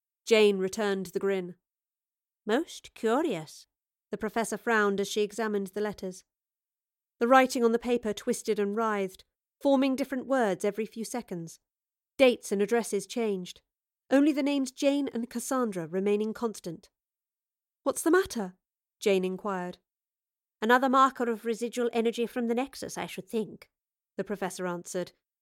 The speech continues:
though her companions were none the wiser for the explanation. "Much like yourself, these letters hold more than one history.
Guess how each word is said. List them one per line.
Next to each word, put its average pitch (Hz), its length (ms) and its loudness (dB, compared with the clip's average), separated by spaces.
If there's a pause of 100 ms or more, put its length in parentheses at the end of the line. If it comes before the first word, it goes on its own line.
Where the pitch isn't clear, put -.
though 220 160 4
her 226 100 4
companions 233 640 2
were 208 100 4
none 214 220 2
the 202 80 4
wiser 208 380 4
for 196 100 -8
the 202 140 2
explanation. 202 760 -4 (880)
"Much 269 300 2
like 262 220 0
yourself, 214 440 -4 (500)
these 240 200 -2
letters 220 380 0
hold 220 260 -2
more 202 320 4
than 190 160 -2
one 202 160 0
history. 180 640 -8